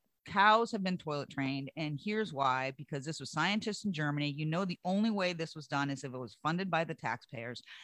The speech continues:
and I am thrilled to know America is not the only nation that wastes taxpayer money on absolute nonsense.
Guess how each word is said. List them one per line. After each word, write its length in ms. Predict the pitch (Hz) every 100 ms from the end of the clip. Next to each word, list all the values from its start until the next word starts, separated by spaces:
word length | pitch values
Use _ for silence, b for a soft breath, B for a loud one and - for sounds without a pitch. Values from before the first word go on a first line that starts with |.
| b
and 120 | 165 -
I 180 | 170 180
am 140 | 185
thrilled 320 | 160 165 170
to 100 | -
know 280 | 156 147 151 - -
America 480 | 160 170 175 175 -
is 140 | 139
not 280 | 151 156 170
the 120 | 175 -
only 300 | 165 165 160
nation 420 | 139 131 - 135 b b
that 120 | 156 135
wastes 400 | 147 165 170 -
taxpayer 560 | 156 139 - 147 143
money 240 | 143 139 139
on 140 | 139 -
absolute 480 | 143 147 - 151 156 117
nonsense. 560 | 104 - 64 - -